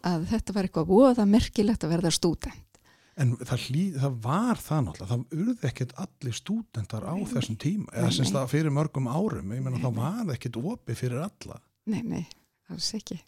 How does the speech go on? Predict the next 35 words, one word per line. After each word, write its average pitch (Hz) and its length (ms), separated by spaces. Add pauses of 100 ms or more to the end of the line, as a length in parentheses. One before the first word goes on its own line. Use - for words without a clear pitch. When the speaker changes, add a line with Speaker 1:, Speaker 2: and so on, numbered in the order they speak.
(120)
Speaker 2:
Þannig, 147 340
en, 165 180
en 147 140
pabbinn, 151 400
var 120 160
hann 180 200
menntað, 196 360
eða 131 120
var 139 200
hann, 151 120
Speaker 1:
Já, 202 140 (100)
Speaker 2:
sem 330 160
Speaker 1:
hann 302 120
Speaker 2:
sagt 277 80
Speaker 1:
var 247 140
það 233 160
líka. 196 360 (180)
Hann 233 280
fór 226 380
á 208 160 (680)
búnaðarskólann 208 720 (120)
og 190 220
Speaker 2:
Já. 185 80
Speaker 1:
síðan 240 480
fór 214 360
hann 185 260 (140)
á 170 160
Laugavatn 214 640 (460)
í 185 80
framhaldi 208 600 (1300)
og 185 340
tók, 175 440
uh, 156 300
landspróf 262 680
og, 185 280